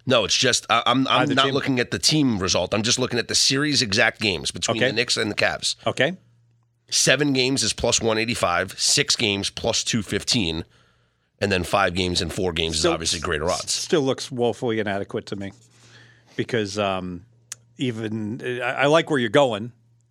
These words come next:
Speaker 2: Uh,
Speaker 1: Like,
Speaker 2: like
Speaker 1: give me the plus one and a half games in a series that's favored to go to seven.
Speaker 2: Yes. Um,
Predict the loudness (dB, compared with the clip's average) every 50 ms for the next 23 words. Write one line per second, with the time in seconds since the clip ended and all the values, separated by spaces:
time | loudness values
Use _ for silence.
0 | _ _ -2 0 2 2 4 4 4 4 4 4 4 2 0 0 -2 0 2 2
1 | 2 2 2 2 2 2 4 4 4 2 2 2 2 2 2 2 0 0 -2 0
2 | 0 0 2 2 2 2 2 2 0 0 -2 -2 -4 -4 -2 -2 -2 0 0 -2
3 | -4 -4 -4 -4 -2 -2 0 0 0 0 -2 -6 -14 _ _ _ _ _ _ _
4 | -4 -2 -2 -2 -2 -4 -6 -6 -6 -8 -10 -14 -20 _ _ -4 0 2 2 2
5 | 2 2 0 0 -2 -2 -4 -6 -8